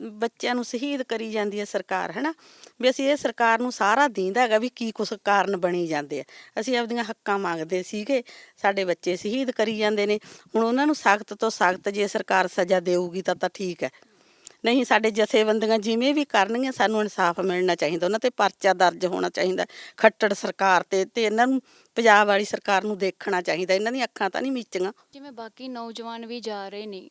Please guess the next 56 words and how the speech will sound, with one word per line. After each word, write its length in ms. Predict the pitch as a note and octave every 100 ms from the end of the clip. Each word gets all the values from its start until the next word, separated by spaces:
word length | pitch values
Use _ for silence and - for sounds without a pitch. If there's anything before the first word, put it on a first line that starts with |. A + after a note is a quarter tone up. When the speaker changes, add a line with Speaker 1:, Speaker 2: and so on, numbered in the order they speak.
| -
Speaker 2:
ਇਸ 260 | A#3 F#3 B3
Speaker 1:
ਹਾਂਜੀ। 520 | A#3+ A#3+ - _ A#3+
Speaker 2:
ਘਟਨਾ 280 | - A3 G#3+
ਤੋਂ 200 | A3 G3+
ਬਾਅਦ, 320 | G3+ G3+ G#3
ਮਨ 380 | G#3+ A3+ A3+ A#3
ਦੇ 120 | A#3
ਵਿੱਚ 180 | A#3 B3+
ਤੁਹਾਡੇ 400 | A#3+ B3 A3 G#3+
ਵੀ 140 | A#3
ਸਾਰਿਆਂ 340 | - A3 A3
ਦੇ 120 | A3+ A#3+
ਕਿਤੇ 220 | A3+ A3+
ਨਾ 120 | A3
ਕਿਤੇ 240 | A3 A3
ਡਰ 240 | G#3 G3+ G3
ਹੋਊਗਾ, 480 | F#3+ G3 G3+ G3 B3 _ _ _ _
ਕੀ 140 | C4
ਕਹਿਣਾ 240 | A#3+ G3 F#3
ਚਾਹੋਗੇ 280 | F#3+ F#3 F#3+
ਇਸ 140 | -
ਬਾਰੇ? 120 | - - -
Speaker 1:
ਨਹੀਂ 220 | A3+ B3
ਜੀ, 160 | B3+ B3+
ਅਸੀਂ 180 | - G3+
ਡਰਦੇ 380 | F3 E3+ F3+
ਨਹੀਂ 100 | F#3 D3+
ਹੈਗੇ। 320 | D3+ E3 F3+ - _ _ _ _ _ _ -
ਅਸੀਂ 200 | F#3+ G3+
ਜਾਣ, 280 | F#3+ F#3+ F#3+
ਜਿਹੜੇ 300 | G3 G#3 C4 -
ਸ-, 280 | - G3+ G3
ਸਾਡੇ 280 | G3 G3+
ਹੱਕ 300 | F#3 F3 -
ਨੇਗੇ, 280 | G3 G3 G3
ਅਸੀਂ 180 | - F#3+
ਆਪਦੇ 180 | F3+ G3
ਹੱਕਾਂ 300 | F#3 - F3
ਬਾਰੇ 220 | F#3 F3
ਪਿੱਟਦੇ 440 | E3+ D#3 D3 D#3 F3
ਆਂਗੇ। 200 | E3 D#3+ _ - - - _ -
ਅਸੀਂ 200 | - B3
ਤਾਂ 140 | C4
ਮੰਗਣ 420 | A#3+ G#3+ G#3+ G#3+ G#3+
ਖਾਣ 320 | A#3 G#3 G#3
ਲਾਤੇ, 260 | G3+ G#3
ਸਾਡੀਆਂ 340 | G3+ G3+ G#3+ G3+
ਜਾਇਦਾਦਾਂ 560 | F#3+ F3 F#3 F3+ G3
ਵੀ 80 | A3+
ਖੋਹ 220 | - F#3
ਲਈਆਂ, 180 | G#3 A#3
ਸਾਡੇ 240 | A3 F#3 E3+
ਬੱਚੇ 380 | D#3 - F3+
ਵੀ 120 | G3 A3+
ਖੋਹ 240 | - F#3
ਲਏ, 140 | A3